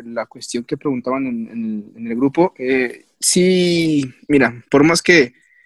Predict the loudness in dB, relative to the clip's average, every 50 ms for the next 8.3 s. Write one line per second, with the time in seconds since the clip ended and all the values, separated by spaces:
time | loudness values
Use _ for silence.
0 | _ _ _ _ _ _ -8 -8 -6 -6 -6 -2 0 0 0 0 0 -2 -2 -2
1 | -4 -6 -10 -8 -4 -2 -2 0 2 2 0 0 -2 -2 -4 -4 -2 -2 -2 -2
2 | 0 0 2 2 2 0 -2 -10 -18 _ _ _ _ -6 -6 -4 -2 -2 -4 -4
3 | -4 -6 -6 -4 -4 -2 -2 -2 0 2 2 2 2 2 0 0 -2 -4 -2 0
4 | 0 0 0 -2 -4 -6 -6 -8 -10 _ _ _ _ _ _ _ _ _ _ _
5 | 0 4 6 8 8 8 8 6 6 6 4 2 2 0 -2 -2 -2 _ _ _
6 | _ _ _ _ _ _ _ _ _ _ _ _ _ _ _ _ -4 0 0 2
7 | 2 2 2 2 4 4 2 2 0 -2 -4 -2 0 2 6 6 6 6 6 6
8 | 4 4 4 4 0 -2